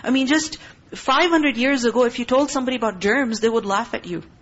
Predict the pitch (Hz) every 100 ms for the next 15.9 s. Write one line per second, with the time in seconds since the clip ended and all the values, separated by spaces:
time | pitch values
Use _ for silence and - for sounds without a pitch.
0 | - - - 226 247 247 285 285 269 262
1 | 240 208 196 220 311 302 269 240 220 214
2 | 214 294 320 254 233 254 247 240 381 381
3 | - - - - _ _ - - 269 330
4 | 277 269 240 294 302 - 311 320 320 415
5 | - - - 285 277 - - - 349 339
6 | 254 294 277 269 285 311 302 262 453 339
7 | 196 - - - _ - - - 302 285
8 | 330 480 415 262 254 277 - 294 311 330
9 | 339 339 302 320 320 285 330 330 302 320
10 | 339 - - 240 254 262 - 277 370 381
11 | 311 262 311 381 285 226 208 269 254 262
12 | 254 233 269 302 - 226 320 381 254 208
13 | 247 - - - - 247 302 381 330 302
14 | 285 262 - 254 254 214 220 269 277 240
15 | 233 208 208 254 190 226 202 190 226